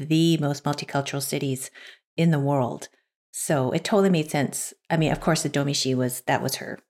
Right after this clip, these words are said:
background, but it totally makes sense to set it there and to allow that to be the backdrop and to make it believable that May would not feel the same pressures, you know, to hide her Chineseness, her, her non-whiteness.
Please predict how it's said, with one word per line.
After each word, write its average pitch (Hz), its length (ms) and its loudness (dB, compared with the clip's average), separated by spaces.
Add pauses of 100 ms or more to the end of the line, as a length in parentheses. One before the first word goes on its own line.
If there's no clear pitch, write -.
(220)
background, 170 360 2
but 175 80 4
it 214 80 2
totally 262 200 4
makes 175 160 2
sense 160 180 2
to - 80 -4
set 151 180 2
it - 140 -6
there - 300 -4 (500)
and 139 220 0
to 156 140 4
allow 143 920 4
that 127 320 2
to - 100 -4
be 151 60 0
the 147 100 -2
backdrop - 520 -2 (120)
and 151 220 0
to 175 80 0
make 139 220 2
it 139 100 -4
believable 135 560 0 (360)
that 135 200 2
May 143 260 4
would 139 280 2
not 139 240 2
feel 160 340 2
the 135 100 -4
same 135 260 0
pressures, - 760 -6
you 151 100 -2
know, 135 180 2
to 135 140 -4
hide 151 540 0 (560)
her 147 120 0
Chineseness, 147 1000 2 (140)
her, 131 460 -2 (220)
her 143 200 -4
non-whiteness. 151 960 2